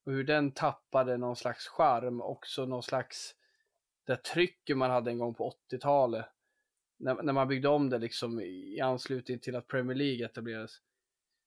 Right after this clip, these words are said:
Så, så liksom att, att hålla på och rucka på sånt där, jag, jag tror inte på det. Och liksom så här, hade det varit så att vi, vi är totalt begränsade, vi är så här, så här mindre klubb som Chelsea som har liksom fyrtiotusen på sin läktare, jag fattar ju att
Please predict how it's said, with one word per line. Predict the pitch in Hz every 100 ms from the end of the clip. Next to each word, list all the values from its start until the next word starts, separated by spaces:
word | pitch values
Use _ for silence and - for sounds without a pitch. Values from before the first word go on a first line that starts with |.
| _ -
Så, | - -
så | - 147
liksom | 147 - 147 139
att, | 139 135
att | 151 -
hålla | 151 139
på | 151
och | 151
rucka | 175 - - 196
på | 147 139
sånt | 160 160
där, | 147 123
jag, | 156 156
jag | 170 160
tror | - 208 180 143
inte | 120 120
på | 117 131 123
det. | 127
Och | 139
liksom | 135 147
så | 135
här, | 147
hade | 135 139
det | 151
varit | 165 156
så |
att | 123
vi, | 131 123 _ _ _ _ _ _ _ _
vi | 143 143
är | 139
totalt | 143 139 147 127 -
begränsade, | 143 151 160 151 - 127 120
vi | 123
är | 120
så | 120 123
här, | 117 - _ _ _ _ _ _ _
så | -
här | 123
mindre | 135 135 120
klubb | 123 131 120
som | 123
Chelsea | 113 175 170 135 - 127
som | 123 123 120
har | 117 107
liksom | 113 117
fyrtiotusen | - 120 - - 123 160 139 -
på | 117
sin | 123
läktare, | 120 - -
jag | 117
fattar | 135 - - 127
ju |
att | 110